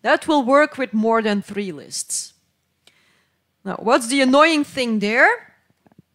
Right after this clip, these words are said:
Here you simply give him the lists, and that's probably what you have. So here you don't have to do anything. For the Euler package, the input data has to be in this format. So here, all the genes,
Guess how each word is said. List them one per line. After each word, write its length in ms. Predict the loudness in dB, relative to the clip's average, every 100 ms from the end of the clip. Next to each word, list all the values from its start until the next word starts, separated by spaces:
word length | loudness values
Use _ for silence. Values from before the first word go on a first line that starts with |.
| _ _
Here 260 | -4 0 2
you 80 |
simply 500 | 4 4 2 -2 -6
give 240 | -4 -4 -2
him 140 | -2
the 80 | -2
lists, 420 | 0 0 -2 -4
and 140 | -6 -6
that's 240 | -6 -8
probably 500 | -4 -2 -2 -6 -6
what 260 | -4 -6 -10
you 60 |
have. 540 | -8 -4 -4 -4 -8 _ _ _ _ _ _ _ _ _ _ _ _ _
So 120 | -10 -4
here 200 | 0 2
you 80 |
don't 220 | 4 4 4
have 160 | 0
to 80 | -2
do 120 | -8 -8
anything. 480 | -4 -2 0 0 -2 -4 -14 _ _ _ _ _
For 180 | -2 0
the 120 | 2
Euler 360 | 6 6 6 -6
package, 600 | -2 -4 -4 -8 -8 -8
the 140 | -8
input 560 | -8 -6 -6 -6 -12 -6
data 380 | -4 -4 -6 -8
has 260 | -8 -8
to 140 | -10 -10
be 160 | -8
in 140 | -8 -8
this 220 | -8 -10
format. 640 | -12 -14 -14 -16 -20 -20 _ _ _ _ _ _
So 160 | -4 -2
here, 200 | -2 -4 2
all 280 | 6 6 6
the 100 | 2
genes, 800 | 2 0 0 -2 -2 -2 -6